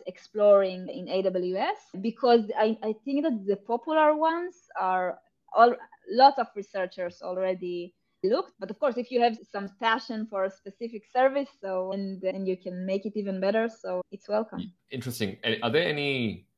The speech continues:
Speaker 2: not so common services that you know of, off the top of your mind, where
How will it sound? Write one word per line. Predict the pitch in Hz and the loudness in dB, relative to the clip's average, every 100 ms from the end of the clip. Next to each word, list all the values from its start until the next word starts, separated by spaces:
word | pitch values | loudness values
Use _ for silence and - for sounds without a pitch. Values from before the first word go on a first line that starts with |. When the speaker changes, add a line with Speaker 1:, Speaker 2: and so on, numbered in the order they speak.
| _ _ | _ _
Speaker 2:
not | 95 98 117 | -4 0 0
so | - 123 107 | 0 0 2
common | - 98 98 92 | 0 -2 -2 -6
services | - 90 87 87 - 87 82 | -6 -4 -2 -6 -8 -8 -6
that | 85 85 | -6 -6
you | 92 85 | -6 -6
know | 80 85 107 | -4 -2 -2
of, | 110 - | -6 -12
off | - - | -14 -14
the | - 85 | -8 -6
top | 82 | -6
of | - | -8
your | 85 80 | -6 -4
mind, | 80 78 80 85 - - | -4 -4 -6 -8 -12 -14
where | 80 80 78 76 76 | -4 -2 0 0 -2